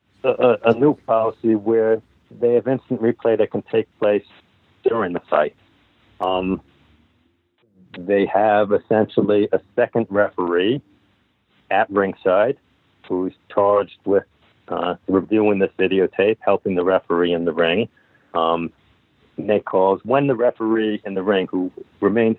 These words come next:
the ultimate arbiter of, uh, of, you know, what's happened inside the ring, um, consults with them. Um, so they have a system now where that referee ringside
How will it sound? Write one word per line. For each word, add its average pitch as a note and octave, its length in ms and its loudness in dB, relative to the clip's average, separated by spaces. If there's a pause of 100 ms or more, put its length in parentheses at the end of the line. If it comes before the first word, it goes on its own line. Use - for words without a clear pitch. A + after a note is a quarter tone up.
the F#2+ 100 -2
ultimate F#2 380 -2
arbiter F2+ 520 0
of, E2 80 -4 (120)
uh, E2+ 200 0 (1120)
of, F#2 280 -2 (680)
you A2 140 2
know, G2+ 140 2 (260)
what's G2+ 340 -2
happened F#2 520 0
inside F2+ 400 -2
the F#2 60 -4
ring, F2 720 -4
um, F#2 520 -4
consults A2 460 0
with - 240 -4
them. - 420 -6
Um, F2+ 320 -2
so A#2 100 0
they A#2+ 120 0
have C3+ 320 0 (100)
a A#2+ 260 0
system A#2 340 -2
now G#2+ 340 0
where G2 540 0 (1000)
that A#2 200 0 (480)
referee A#2 640 0 (100)
ringside A2 720 0